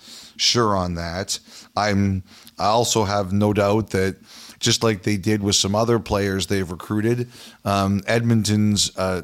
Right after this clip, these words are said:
Twin Towers and nuclear weapons, uh, may have been a part of this recruitment as well.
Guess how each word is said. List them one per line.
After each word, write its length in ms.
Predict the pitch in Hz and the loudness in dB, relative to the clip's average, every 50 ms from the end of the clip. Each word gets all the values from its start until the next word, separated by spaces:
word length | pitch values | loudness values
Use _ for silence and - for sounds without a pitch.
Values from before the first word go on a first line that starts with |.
| - - | -6 -4
Twin 320 | - - 123 123 123 120 | 0 2 2 4 4 2
Towers 560 | 107 - 110 104 107 110 107 107 110 110 107 | 2 0 0 0 2 2 2 2 2 2 0
and 320 | 104 87 98 95 95 95 101 | 0 0 0 0 2 4 4
nuclear 440 | 107 113 110 - 113 107 101 98 98 | 4 2 2 2 2 4 4 4 2
weapons, 680 | 95 104 110 117 - - 98 92 92 92 90 - - - - - - - - - | 2 2 2 2 0 0 0 0 0 0 0 -2 -4 -4 -10 -20 -20 -20 -14 -6
uh, 300 | 87 92 92 92 90 90 | -2 0 0 0 0 0
may 300 | 95 101 101 107 107 107 | 2 2 4 4 4 2
have 240 | 101 98 101 98 92 | 2 2 0 0 0
been 120 | 98 104 | 0 0
a 80 | 101 95 | 0 -2
part 340 | - - - 95 104 107 104 | -4 -6 -4 -2 0 0 0
of 100 | 98 87 | 0 0
this 240 | 95 92 85 - | -2 -2 -2 -2
recruitment 680 | - 95 82 - - 104 107 98 78 92 98 95 92 - - | -4 -6 -6 -4 -2 -2 -2 -2 -2 -4 -2 -2 -4 -4 -4
as 240 | 92 95 95 90 85 | -2 -2 -2 -2 -2
well. 500 | 87 92 101 101 95 80 - - - | -2 0 0 0 0 -2 -4 -10 -16